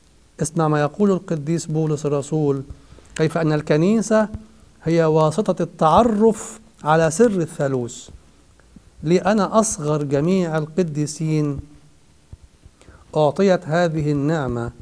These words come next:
أن أبشر بين الأمم بغنى المسيح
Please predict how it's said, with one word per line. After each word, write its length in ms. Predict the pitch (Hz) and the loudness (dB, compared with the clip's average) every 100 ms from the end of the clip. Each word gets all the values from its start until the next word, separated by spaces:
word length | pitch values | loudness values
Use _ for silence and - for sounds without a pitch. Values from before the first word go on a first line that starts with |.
| - _ _ _ _ - | -20 _ _ _ _ -4
أن 120 | 147 | -2
أبشر 600 | 151 151 185 - 165 151 | -2 -2 -4 -4 -2 -2
بين 380 | 135 165 190 170 | -2 0 0 0
الأمم 600 | 151 156 175 165 156 151 156 - _ _ - 143 | -4 -4 -2 -2 -2 -4 -8 -18 _ _ -16 -2
بغنى 420 | 147 143 202 185 | 0 2 2 2
المسيح 800 | 170 160 156 214 147 - - | 0 -2 0 2 0 -2 -12